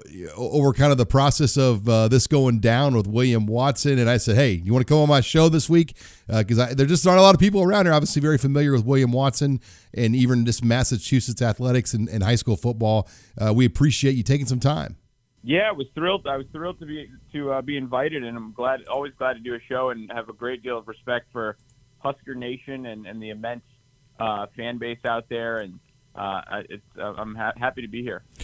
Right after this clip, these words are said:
Speaker 1: Well, yeah, you're familiar, um, with the scene out there, and, and obviously a longtime follower, expert for UMass, but, you know, it's not a big state, um, and,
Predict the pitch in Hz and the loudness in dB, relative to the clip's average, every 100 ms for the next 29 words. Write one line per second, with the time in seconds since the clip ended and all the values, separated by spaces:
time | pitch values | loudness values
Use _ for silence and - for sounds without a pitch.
0 | - 135 143 147 143 175 262 190 165 139 | 2 6 6 6 4 2 0 0 2 2
1 | 117 - _ - 120 107 110 65 131 123 | 0 -4 _ -2 0 0 -4 -2 -2 0
2 | 107 - 127 113 104 98 110 104 101 101 | 0 2 4 4 2 0 0 0 0 0
3 | 98 101 - 98 104 - 107 123 - 123 | -2 -4 -4 -4 -4 -4 0 0 0 0
4 | 104 98 101 110 120 - 110 107 110 107 | -2 -2 -2 0 -2 -2 -2 0 0 0
5 | 98 - _ _ _ - - 110 110 110 | -2 -6 _ _ _ -8 0 2 2 2
6 | 107 107 104 101 - - 107 - - 117 | 2 2 2 0 -4 -4 -4 -4 -2 -2
7 | 107 - 107 92 127 120 90 95 95 - | -2 -2 -4 0 2 2 2 0 -2 -6
8 | 104 98 95 - _ _ _ - 113 101 | -2 -2 -2 -10 _ _ _ 0 0 2
9 | 123 117 104 104 - - 117 123 127 _ | 2 2 2 2 0 0 2 2 0 _
10 | - 104 92 90 92 98 101 | -8 -4 -2 -2 -2 -2 -2